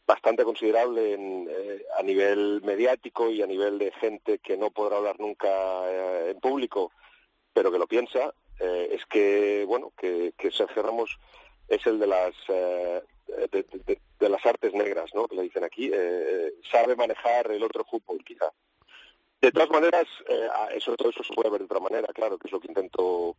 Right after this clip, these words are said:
exponer a los que me explican esas cosas, que, que, bueno, que eso también forma parte de, de la experiencia y del fútbol.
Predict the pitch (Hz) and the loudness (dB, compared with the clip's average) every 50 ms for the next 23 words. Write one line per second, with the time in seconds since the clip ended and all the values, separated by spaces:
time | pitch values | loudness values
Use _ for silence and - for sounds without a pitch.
0 | _ _ - - 98 - - 95 - 104 110 110 107 - - - - 92 - - | _ _ -6 -6 -6 -2 -2 0 0 2 2 2 0 -2 -4 -8 -6 -6 -6 -6
1 | - - 92 - 92 90 - 92 82 - - - - - 90 82 - - - 92 | -6 -6 0 0 0 0 0 -4 -6 -2 -2 -2 -2 -2 -4 -4 -4 -6 -4 -2
2 | 87 85 85 85 82 82 85 82 - - _ - - - 87 85 82 80 80 82 | 0 0 0 0 -2 -2 -4 -4 -6 -8 _ -10 -2 0 0 0 0 0 -2 -2
3 | 82 - - - - - - 117 113 110 117 117 - - 110 107 - - 107 _ | -2 -2 -2 -4 -10 -8 -6 -6 -4 -2 -2 -2 0 0 0 0 0 -4 -6 _
4 | - 107 98 95 95 95 95 95 90 - 147 - - - 110 101 101 - - - | -4 -4 -2 -2 0 0 -2 -2 -2 -4 -8 -6 -4 -4 -4 -4 -4 -4 -4 -2
5 | 117 139 - - 427 127 104 - - - 139 - - 85 85 | -2 -2 0 0 0 0 0 -2 -2 -8 -6 -4 -6 -6 -6